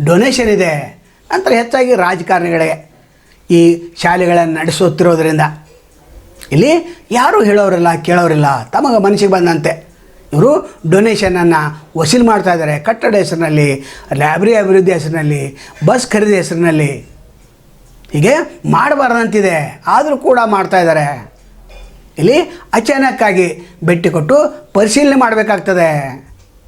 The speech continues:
ಇದು ಸರ್ಕಾರದ ಆದ್ಯ ಕರ್ತವ್ಯ, ಪಾಲಕರನ್ನ ಉಳಿಸೋ ದೃಷ್ಟಿಯಿಂದ ನೀವು ಇದನ್ನು ಮಾಡಲೇಬೇಕು. ಸರ್ಕಾರಿ ಶಾಲೆಗಳಲ್ಲಿ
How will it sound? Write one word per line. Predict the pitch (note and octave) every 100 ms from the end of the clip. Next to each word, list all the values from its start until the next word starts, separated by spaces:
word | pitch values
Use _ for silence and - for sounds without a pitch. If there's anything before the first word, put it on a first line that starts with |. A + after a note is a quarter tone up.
| _ - - - _ _ - - G3
ಇದು | F#3 D#4+ - -
ಸರ್ಕಾರದ | - B3+ C4+ C4 A3+ G#3+
ಆದ್ಯ | G3 F#3+ A3+
ಕರ್ತವ್ಯ, | G3+ G3+ F3+ D#3 C#3 - - _
ಪಾಲಕರನ್ನ | - F4+ G#3 A3 G3
ಉಳಿಸೋ | F#3+ F3+ E3+ F#3
ದೃಷ್ಟಿಯಿಂದ | E3+ D#3 E3 D3 - - - - - -
ನೀವು | E3+
ಇದನ್ನು | E3+ F3 B3+ D#4+ - - -
ಮಾಡಲೇಬೇಕು. | C#3 G3+ A#3+ B3+ A3+ G#3 F#3+ D#3 C#3 C3+ -
ಸರ್ಕಾರಿ | A3+ C4 C4+ A#3 G#3
ಶಾಲೆಗಳಲ್ಲಿ | - E3+ E3 D#3+ D#3 D3+ D#3 -